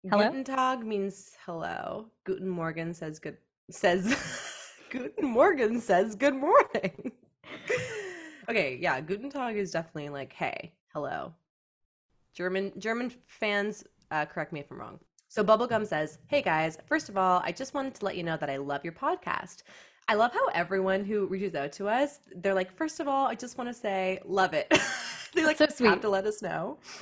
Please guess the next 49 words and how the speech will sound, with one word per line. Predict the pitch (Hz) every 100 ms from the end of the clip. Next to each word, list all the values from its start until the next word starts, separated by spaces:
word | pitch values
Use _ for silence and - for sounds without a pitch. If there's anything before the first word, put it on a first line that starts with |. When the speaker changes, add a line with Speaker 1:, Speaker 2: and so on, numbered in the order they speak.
| -
Speaker 2:
I | 190
know, | 170
it |
warms | 156 160 190
my | 202
heart. | 180 -
Like, | - -
thank | 196 196
you | 269
for | - 311
the | 262
validation | 196 170 160 170 - 165
before | 160 156
you | 147
go | 160 139
into | 165 -
your |
story. | 165 - - - - -
<laughs> | - - 427 - _ - - -
Speaker 1:
We | 247
need | 240 214
it. | 185 - - _ _ _ _ -
They | 302
know | 339
we | 370 339
need | 277 240
validation, | 214 196 185 175 - -
Sarah. | - 104 113
We've | 196 - 269
Speaker 2:
I | 262
Speaker 1:
talked | 202 233
about | 175
it | 185
Speaker 2:
know. | -
Speaker 1:
so | 185
many | 185
times. | 180 - - 220 - 240
Speaker 2:
I |
mean, | 220 214
my | 190
therapist | 202 277 285 269 -
knows. | 233 233 208
They | 233
should | - 180
know. | 160 147 151 160 _ -
So, | - 220 214 208 214 - _ _ -
um, | 185 175 165 160 -
Bubblegum | 226 247 220 170 175
said, | 165 147 143 151 151 147 139